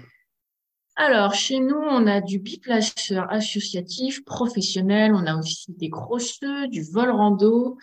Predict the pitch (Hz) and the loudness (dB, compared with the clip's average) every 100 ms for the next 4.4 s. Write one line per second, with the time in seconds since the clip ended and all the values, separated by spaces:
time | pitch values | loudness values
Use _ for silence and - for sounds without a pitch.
0 | - - _ _ 226 247 247 240 220 - | -20 -20 _ _ -2 2 2 0 -8 -8
1 | - 247 311 196 185 196 226 247 240 226 | -6 -6 -4 -4 0 -2 -2 -4 -4 -4
2 | 214 202 196 190 185 185 208 - - 180 | -4 -4 -4 -8 -8 -8 -8 -10 -10 -6
3 | 170 208 214 - 202 208 - 202 196 180 | -2 -2 -2 -8 -8 -8 -4 -4 -2 -6
4 | 185 185 135 107 | -6 -6 -8 -10